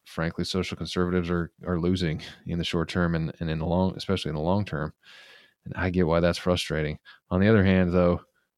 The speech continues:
I just go right back to Dreyer's point, which is like, if not liberalism, then what?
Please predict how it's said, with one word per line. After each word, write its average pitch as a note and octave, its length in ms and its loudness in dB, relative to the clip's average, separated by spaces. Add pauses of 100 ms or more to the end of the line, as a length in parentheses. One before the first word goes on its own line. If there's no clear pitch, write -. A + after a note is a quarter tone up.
(280)
I E2 380 -4
just F#2 220 0
go F2+ 100 2
right F2+ 260 4
back F#2 220 2
to - 80 -10
Dreyer's F#2 420 2
point, G#2 460 0
which F2 200 -8
is D#2+ 140 -8
like, E2+ 240 -4
if F2+ 140 -6
not G#2+ 220 4
liberalism, G2+ 500 4
then F#2 120 2
what? A2 320 8